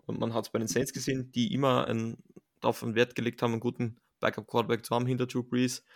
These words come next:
Die sind dann auch oft zum Einsatz gekommen und haben eigentlich immer gut ausgesehen. Und ich glaube, dass da eben halt auch so, äh, Tyler Heinicke für die Zukunft ein Kandidat sein kann. Liegt aber vielleicht auch daran, dass ich den Typ aus irgendeinem Grund einfach so unglaublich feier.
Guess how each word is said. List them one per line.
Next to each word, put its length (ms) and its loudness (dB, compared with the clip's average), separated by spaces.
Die 60 0
sind 140 0
dann 160 6
auch 100 4
oft 200 -2
zum 120 -2
Einsatz 300 -4
gekommen 300 0
und 160 0
haben 220 2
eigentlich 200 -4
immer 160 -2
gut 180 -6
ausgesehen. 480 -8
Und 80 -6
ich 100 -16
glaube, 220 2
dass 240 -6
da 180 -2
eben 140 -4
halt 160 -4
auch 200 0
so, 400 0
äh, 380 2
Tyler 240 4
Heinicke 400 2
für 140 -8
die 80 0
Zukunft 500 -4
ein 120 -2
Kandidat 420 0
sein 120 -8
kann. 180 -8
Liegt 180 0
aber 160 8
vielleicht 280 -2
auch 80 -8
daran, 220 -2
dass 200 -4
ich 100 -6
den 180 -8
Typ 260 -4
aus 140 -8
irgendeinem 200 2
Grund 320 -4
einfach 380 -2
so 340 0
unglaublich 420 0
feier. 380 -4